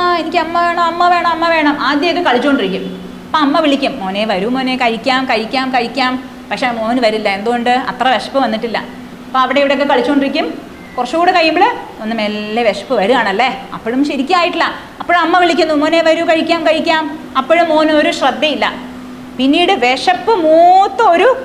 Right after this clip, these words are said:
അവസ്ഥ എത്തുമ്പോഴോ, "എനിക്ക് വേറെ ഒന്നും വേണ്ട, ആരൊക്കെ വന്നിട്ട് കളിപ്പാട്ടങ്ങളൊക്കെ കൊടുത്താലും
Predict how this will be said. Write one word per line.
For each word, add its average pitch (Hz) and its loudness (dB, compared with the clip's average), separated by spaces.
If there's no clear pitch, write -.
അവസ്ഥ 247 0
എത്തുമ്പോഴോ, 359 2
"എനിക്ക് 277 2
വേറെ 302 4
ഒന്നും 330 2
വേണ്ട, 370 2
ആരൊക്കെ 285 2
വന്നിട്ട് 302 2
കളിപ്പാട്ടങ്ങളൊക്കെ 294 0
കൊടുത്താലും 294 2